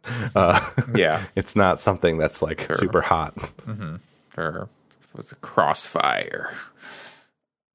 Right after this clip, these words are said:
Speaker 2: which is the one where you have to close your
Speaker 1: Mm.
Speaker 2: blinds. Like,
Speaker 1: Yeah, I mean, that one is, like, similar caliber <laughs>
Speaker 2: c-, yeah,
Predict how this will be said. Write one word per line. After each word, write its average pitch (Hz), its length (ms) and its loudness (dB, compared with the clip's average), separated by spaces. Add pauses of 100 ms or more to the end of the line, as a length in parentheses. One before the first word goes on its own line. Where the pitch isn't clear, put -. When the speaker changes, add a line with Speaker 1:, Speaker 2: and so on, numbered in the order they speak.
(120)
Speaker 2:
which 101 360 -2
is 101 180 -6
the 101 100 2
one 92 180 2
where 90 120 -2
you 87 100 -2
have 87 140 2
to - 60 -8
close - 280 2
your 277 100 4
Speaker 1:
Mm. 269 40 4
Speaker 2:
blinds. 82 680 -4
Like, 82 260 -2
Speaker 1:
Yeah, 175 400 6
I - 40 2
mean, 170 180 4
that 160 220 6
one 170 160 4
is, 147 180 6
like, 117 400 4 (540)
similar 139 380 6
caliber 101 520 4 (260)
<laughs> - 260 -20
Speaker 2:
c-, - 140 0 (200)
yeah, 127 220 8